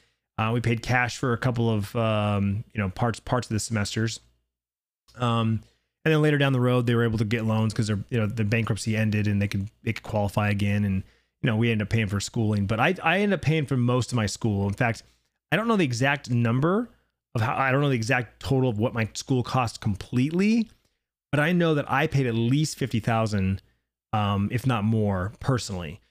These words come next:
So I'm not sure my parents, where, where my parents ended up, if they were around fifteen or twenty K, which would leave us around seventy K for my degree. I'm not a hundred percent positive, but I did graduate with a Bachelor of Arts. So,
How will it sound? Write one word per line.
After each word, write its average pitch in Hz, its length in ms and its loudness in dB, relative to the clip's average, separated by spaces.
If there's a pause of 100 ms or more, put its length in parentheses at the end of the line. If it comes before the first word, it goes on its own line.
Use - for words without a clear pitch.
(180)
So 120 260 0
I'm 123 100 0
not 135 120 0
sure 139 140 0
my 127 100 0
parents, 123 400 0
where, 123 140 -2
where 120 160 0
my 113 80 2
parents 120 340 0
ended 120 240 0
up, 120 200 0
if 104 120 -6
they 117 120 -2
were 113 120 2
around 107 240 0
fifteen 117 540 -2
or 110 80 0
twenty 113 340 -2
K, 113 460 -2 (300)
which - 160 -6
would 113 120 2
leave 110 140 2
us 101 80 -2
around 104 240 0
seventy 123 400 0
K 139 220 0
for 143 100 -8
my 139 100 0
degree. 143 420 0 (420)
I'm 135 80 0
not 135 180 2
a 117 40 2
hundred 120 160 0
percent 104 260 -4
positive, 101 420 -2
but 135 80 0
I 139 60 4
did 156 260 2
graduate 151 340 2
with 127 120 0
a - 20 -2
Bachelor 123 360 0
of 110 40 0
Arts. 110 380 0 (280)
So, 104 460 0